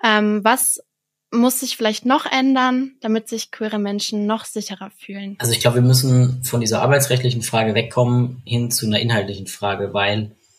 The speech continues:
Speaker 2: Queersein halt, vor allem wenn man dem Papst zuhört oder anderen oberen Menschen der Kirche, immer noch als Sünde gilt und beispielsweise keine Eheschließung für queere Paare möglich ist.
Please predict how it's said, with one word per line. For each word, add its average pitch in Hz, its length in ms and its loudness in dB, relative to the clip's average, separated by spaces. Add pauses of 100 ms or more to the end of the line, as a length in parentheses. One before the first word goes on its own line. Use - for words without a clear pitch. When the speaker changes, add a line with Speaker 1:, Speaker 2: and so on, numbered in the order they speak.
(240)
Speaker 2:
Queersein 117 540 2
halt, 110 460 -2
vor - 180 0
allem 104 200 2
wenn 101 100 -4
man 101 140 -6
dem 98 100 -8
Papst 123 280 0
zuhört 117 260 2
oder 95 180 -6
anderen 117 200 -2
oberen 110 320 -2
Menschen 107 320 -2
der 104 100 -4
Kirche, - 400 -6 (380)
immer 110 220 2
noch 104 120 0
als 104 160 2
Sünde 117 280 0
gilt 113 400 -2 (680)
und 107 560 0
beispielsweise 104 500 -2
keine 107 340 0
Eheschließung 113 580 -2
für - 160 -12
queere 101 260 -6
Paare 107 320 0
möglich 101 340 -10
ist. - 340 -6